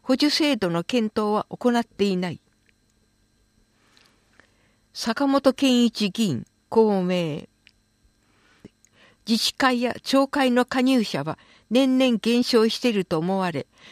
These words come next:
その原因としては、地域コミュニティの機能低下などが挙げられるが、自治会の重要性や住民同士の触れ合いの関係性などを改めて見直すべきと考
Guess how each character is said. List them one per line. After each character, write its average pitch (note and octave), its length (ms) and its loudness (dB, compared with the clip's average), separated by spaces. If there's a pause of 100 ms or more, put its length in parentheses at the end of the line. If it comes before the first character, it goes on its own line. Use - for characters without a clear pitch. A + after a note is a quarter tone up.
(120)
そ C4 160 0
の C#4 160 4
原 A#3+ 180 0
因 A#3+ 300 2
と A#3+ 160 0
し - 100 -2
て D#3+ 140 -6
は、 D#3 160 -6 (260)
地 C#4+ 240 2
域 C4 180 2
コ B3 180 -2
ミ C#4+ 100 8
ュ - 20 10
ニ B3 160 8
テ - 160 -4
ィ F3 120 2
の D#3 180 0 (240)
機 - 160 0
能 B3+ 220 4
低 A3 280 6
下 G3+ 240 -4
な A3+ 180 0
ど F3+ 140 -2
が D3+ 140 0
挙 F#3 200 -2
げ G#3+ 140 4
ら G3 120 2
れ F#3 140 0
る E3 160 -2
が、 B2+ 180 -6 (640)
自 A#3 180 0
治 - 60 -4
会 C#4+ 260 -2
の B3+ 260 2
重 B3+ 260 0
要 B3+ 240 0
性 A#3+ 300 0
や A3+ 120 -6 (300)
住 C#4 240 0
民 C#4+ 240 2
同 C4+ 220 2
士 F#3+ 140 -4
の D3+ 120 -2
触 A3 160 -4
れ A#3+ 160 2
合 A3+ 80 0
い G#3+ 60 -2
の G3+ 120 0
関 A3+ 300 -2
係 G#3 200 4
性 G3+ 260 2
な A3 180 0
ど D#3 200 -2
を F3 60 -8 (300)
改 C#4 400 0
め F#3+ 140 -2
て - 200 -2
見 A3 140 0
直 C4 240 2
す B3 160 -4
べ B3+ 100 2
き - 100 -4
と F3+ 140 -2
考 F3+ 320 -4